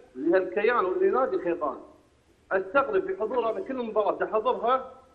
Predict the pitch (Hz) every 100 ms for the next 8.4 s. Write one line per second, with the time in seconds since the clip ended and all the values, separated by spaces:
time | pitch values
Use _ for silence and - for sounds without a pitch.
0 | - 147 190 190 262 240 196 190 196 208
1 | - 214 170 - 214 214 214 - 214 202
2 | 240 - - - - _ - 190 254 240
3 | - - 247 240 233 196 240 254 185 -
4 | 156 139 - - _ _ _ 139 - 190
5 | 190 175 226 285 - 208 269 269 220 196
6 | 202 175 151 151 127 117 - - _ _
7 | _ _ _ - 190 240 254 262 - 254
8 | 240 240 247